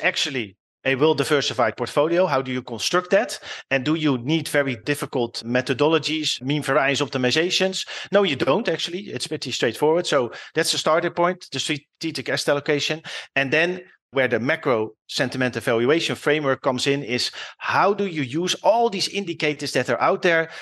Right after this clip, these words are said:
to actually say something about the relative attractiveness of different asset classes? Huh? So,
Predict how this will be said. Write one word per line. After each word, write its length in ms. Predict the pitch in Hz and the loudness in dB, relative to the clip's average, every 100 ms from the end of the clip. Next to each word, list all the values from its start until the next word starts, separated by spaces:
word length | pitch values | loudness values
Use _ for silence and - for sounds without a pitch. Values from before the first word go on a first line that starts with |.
| - | -6
to 120 | 170 | -2
actually 320 | 180 196 165 151 | 0 -2 -4 -2
say 200 | 214 226 | 0 2
something 360 | 190 160 156 | 0 -2 -2
about 240 | 151 139 135 | 0 0 -2
the 100 | 95 | -4
relative 580 | 131 196 160 208 190 - - | 0 0 0 -4 -6 -10 -8
attractiveness 840 | - 180 180 156 160 160 - - | 0 0 0 -2 0 0 -2 -2
of 140 | 151 143 | 0 0
different 300 | 143 131 117 | 0 -2 -2
asset 260 | 120 113 - | -4 -4 -8
classes? 400 | - - - - | -10 -10 -6 -2
Huh? 80 | |
So, 240 | 139 151 | 2 2